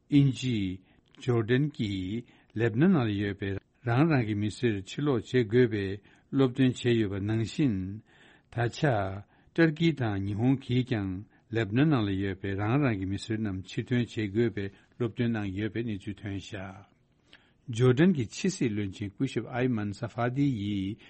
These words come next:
ᱥᱟᱝᱜᱤ ᱢᱮᱱᱤᱱ ᱤᱨᱟᱱ ᱞᱟ ᱪᱷᱟᱝᱟ ᱛᱷᱟᱢᱵᱤ ᱥᱤᱜᱚᱞᱟ ᱯᱷᱮ ᱛᱮ ᱤᱨᱟᱱ ᱠᱤ ᱛᱷᱟᱱᱫᱮ ᱠᱤᱥᱟ ᱝᱟ ᱠᱩᱭ ᱠᱤ ᱛᱷᱮᱝᱜᱮ ᱡᱟᱜᱫᱟᱵ ᱪᱮ ᱜᱚᱵᱮ ᱵᱤᱜᱩ ᱱᱟᱝ ᱭᱚᱵᱮ ᱛᱚᱞᱟ.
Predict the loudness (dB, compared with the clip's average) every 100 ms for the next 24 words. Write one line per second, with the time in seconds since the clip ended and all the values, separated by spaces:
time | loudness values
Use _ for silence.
0 | _ -2 2 4 4 4 4 4 0 -2
1 | -6 -16 0 4 6 6 4 -2 -4 -2
2 | 0 -2 -4 -6 -6 -6 -2 0 -2 -2
3 | -4 -4 -4 -6 -4 0 0 0 -2 -4
4 | -4 -4 -8 -20 -20 -20 -8 -2 2 4
5 | 4 4 0 2 2 4 2 2 0 0
6 | -4 -4 -2 -2 -2 -2 -4 -2 -4 -4
7 | -2 0 -2 -2 -6 -4 -4 0 -2 -4
8 | -16 _ 0 2 4 2 0 -4 -4 -2
9 | -2 -2 -4 -8 -12